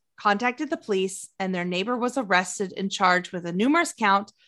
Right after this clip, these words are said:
of causing criminal damages and one count of harassment.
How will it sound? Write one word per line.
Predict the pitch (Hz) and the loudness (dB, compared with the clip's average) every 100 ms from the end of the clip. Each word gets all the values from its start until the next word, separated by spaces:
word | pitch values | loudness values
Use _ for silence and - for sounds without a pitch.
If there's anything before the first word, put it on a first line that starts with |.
| _ _ - | _ _ -12
of | 185 | -4
causing | 214 202 196 185 | 0 0 0 -6
criminal | - 247 277 302 302 302 _ | -2 2 4 4 4 0 _
damages | 202 190 190 190 180 - | -2 0 -2 -2 -4 -4
and | 190 180 | -6 -2
one | 202 233 | 0 0
count | 208 185 196 | 2 2 2
of | 185 | -6
harassment. | - 175 160 180 - - - | -4 -4 -4 -6 -14 -14 -18